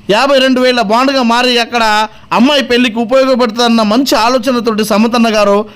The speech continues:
అమ్మాయి పేరు మీద అక్కడ ఇరవై ఆరు వేల రూపాయల చెక్కును ఇవ్వడం జరిగింది. అంతేకాకుండా చిన్న చిన్న పిల్లలుగా ఉన్నటువంటి ఈ పిల్లల కోసము ప్రతి నెల వాళ్ళకు అవసరమైనటువంటి ఖర్చులు ఉంటాయి కాబట్టి, ప్రతి నెల వెయ్యి రూపాయలు వాళ్ళకు ఇస్తానని కూడా అక్కడ ప్రకటించడం జరిగిందన్నమాట.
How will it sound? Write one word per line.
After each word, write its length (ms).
అమ్మాయి 260
పేరు 240
మీద 200
అక్కడ 520
ఇరవై 220
ఆరు 160
వేల 180
రూపాయల 400
చెక్కును 220
ఇవ్వడం 300
జరిగింది. 440
అంతేకాకుండా 680
చిన్న 280
చిన్న 140
పిల్లలుగా 420
ఉన్నటువంటి 440
ఈ 60
పిల్లల 340
కోసము 600
ప్రతి 240
నెల 420
వాళ్ళకు 240
అవసరమైనటువంటి 800
ఖర్చులు 420
ఉంటాయి 220
కాబట్టి, 600
ప్రతి 240
నెల 460
వెయ్యి 200
రూపాయలు 420
వాళ్ళకు 440
ఇస్తానని 480
కూడా 180
అక్కడ 200
ప్రకటించడం 580
జరిగిందన్నమాట. 720